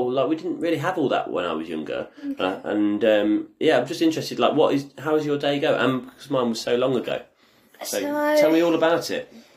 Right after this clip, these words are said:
Speaker 2: Yeah, I'm gonna start with something not at school. Obviously, if you, you, they, the teachers allow you to have a day off if you're sick and poorly
Speaker 1: Yeah.
Speaker 2: of school.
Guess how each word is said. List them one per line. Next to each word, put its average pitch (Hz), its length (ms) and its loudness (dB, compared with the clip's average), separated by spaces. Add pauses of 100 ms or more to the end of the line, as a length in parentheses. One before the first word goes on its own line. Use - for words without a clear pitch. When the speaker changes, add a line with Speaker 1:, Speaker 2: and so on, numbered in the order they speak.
(120)
Speaker 2:
Yeah, 302 320 2
I'm 302 160 -2
gonna 415 200 -2
start 381 420 0
with 339 180 -10
something 285 360 -6
not 277 180 -2
at - 120 -12
school. 240 380 -8
Obviously, 247 640 -8
if - 340 -14
you, 226 440 -4 (500)
you, 226 220 -14 (160)
they, 285 380 2 (120)
the 320 100 -10
teachers 339 420 -6
allow 277 260 0
you 247 140 -6
to - 100 -14
have 247 140 -10
a 233 60 -6
day 226 200 -4
off 214 260 -12
if - 160 -20
you're 220 80 -14
sick 220 400 -16
and 214 160 -18
poorly 196 560 -14
Speaker 1:
Yeah. 110 240 -2 (220)
Speaker 2:
of 226 140 -8
school. 220 420 -6